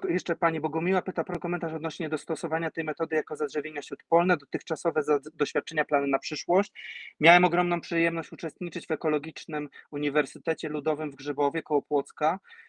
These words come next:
w sadzeniu takiego eksperymentalnego zadrzewienia śródpolnego tą metodą. Na razie to jest około trzydziestu metrów kwadratowych.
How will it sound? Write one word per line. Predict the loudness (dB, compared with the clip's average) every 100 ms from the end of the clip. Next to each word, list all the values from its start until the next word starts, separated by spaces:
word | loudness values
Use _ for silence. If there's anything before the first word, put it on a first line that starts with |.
| _
w | -2
sadzeniu | 0 2 2 2
takiego | 0 -6 -4 -4 0 0
eksperymentalnego | 0 -8 0 2 2 0 0 -2 0 -2 0
zadrzewienia | 0 0 0 -4 -2 -4
śródpolnego | -6 -6 -2 0 0 2 0 0 -6 _ _
tą | 2 2
metodą. | 2 0 -2 2 4 4 0 -14 -20 _
Na | 4
razie | 4 4
to | -4
jest | -8
około | -6 -6
trzydziestu | -6 -6 -4 -4 -6
metrów | -6 -8 -10
kwadratowych. | -6 -2 -2 -2 -2 2 0